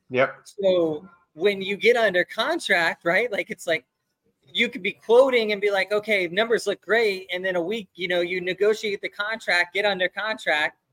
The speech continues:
Speaker 2: and now what you were quoted on is gone.
Speaker 1: Yes. Yeah, which happened to us.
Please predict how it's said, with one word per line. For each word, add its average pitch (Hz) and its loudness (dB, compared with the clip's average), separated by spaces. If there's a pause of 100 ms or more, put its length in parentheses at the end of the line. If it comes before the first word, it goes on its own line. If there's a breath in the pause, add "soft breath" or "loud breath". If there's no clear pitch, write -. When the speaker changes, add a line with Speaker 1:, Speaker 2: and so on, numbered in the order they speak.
(500)
Speaker 2:
and 175 -4
now 196 4
what 185 0
you 175 0
were 175 4
quoted 208 2
on 175 4
is 160 -2
gone. 180 -2 (480)
Speaker 1:
Yes. 131 2 (600)
Yeah, 220 4
which - -2 (600)
happened 165 6
to 156 2
us. - 2